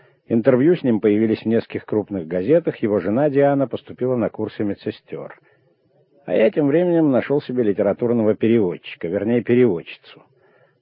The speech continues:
Звали ее Лин Фарбер. Родители Лин еще до войны бежали через Польшу из Шклова. Дочка родилась уже в Америке. По-русски говорила довольно хорошо, но с заметным акцентом.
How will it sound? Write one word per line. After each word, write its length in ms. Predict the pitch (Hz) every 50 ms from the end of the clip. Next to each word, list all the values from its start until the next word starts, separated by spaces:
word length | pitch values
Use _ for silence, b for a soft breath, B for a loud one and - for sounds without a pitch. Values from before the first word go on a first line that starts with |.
| _ -
Звали 300 | 90 120 165 190 190 185
ее 200 | 170 156 147 131
Лин 300 | 117 123 156 170 165 147
Фарбер. 560 | - - 113 92 85 76 73 67 73 - - - b b b b b b b
Родители 540 | 107 101 110 120 147 175 - 165 135 123 120
Лин 240 | 113 123 156 165 156
еще 320 | 131 113 104 - - 120
до 100 | 110 110
войны 320 | 104 110 110 113 120 139 147
бежали 380 | 127 113 92 107 120 123 120
через 260 | - - 107 101 -
Польшу 440 | - - 113 110 110 - - 110 107
из 60 | 107 -
Шклова. 640 | - - - - 90 87 87 82 80 76 78 78 - b b b b b b b b b b -
Дочка 340 | 147 156 196 190 - - 139
родилась 380 | 127 107 101 107 135 147 - 131
уже 160 | 110 110 123
в 80 | 123
Америке. 520 | 131 127 98 87 80 80 71 73 - - -
По-русски 380 | - 104 120 151 165 - -
говорила 400 | 135 104 104 110 117 123 117 113
довольно 320 | 107 110 107 110 110 110 107
хорошо, 420 | - 113 117 123 120 - - 185
но 140 | 190 175 131
с 80 | 98 85
заметным 480 | 92 101 104 117 127 123 - 123 117
акцентом. 600 | 117 110 - - - - 73 69 - - - -